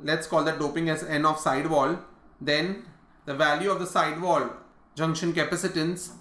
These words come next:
exactly the same equation. The only thing which changes here is nothing but the acceptor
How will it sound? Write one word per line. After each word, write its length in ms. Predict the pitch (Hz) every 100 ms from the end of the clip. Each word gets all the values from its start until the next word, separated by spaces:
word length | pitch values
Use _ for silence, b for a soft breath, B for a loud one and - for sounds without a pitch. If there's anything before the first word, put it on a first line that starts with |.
| - - -
exactly 440 | - 135 160 170 185
the 100 | 180
same 260 | 180 175
equation. 560 | 175 165 175 165 196 208
The 100 | 175
only 280 | 151 160 180
thing 200 | 185 175
which 200 | 160 -
changes 400 | 170 160 175 175
here 200 | 156 156
is 340 | 160 156 160
nothing 380 | 151 139 175 175
but 300 | 147 151 - - b b b b b -
the 120 | 143
acceptor 880 | 135 - 165 156 - 175 175 185